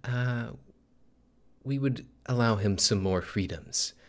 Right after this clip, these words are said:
And I think he started getting a little impatient after about, uh, three hundred or so days, almost a year.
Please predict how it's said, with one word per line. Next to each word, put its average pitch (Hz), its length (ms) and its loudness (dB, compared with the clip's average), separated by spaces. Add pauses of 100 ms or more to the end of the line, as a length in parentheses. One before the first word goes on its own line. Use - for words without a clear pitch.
(560)
And 95 400 0
I 90 100 2
think 92 240 -2
he 98 160 -6
started 92 480 -2
getting 90 300 0
a - 20 -4
little 90 360 0
impatient 95 840 -2
after 87 400 -2
about, 95 580 -4 (140)
uh, 113 800 -2 (400)
three 165 380 -6
hundred 196 600 -6
or 190 80 -8
so 208 360 -4 (260)
days, 196 420 -8
almost 156 380 -2
a 117 40 -2
year. 98 440 0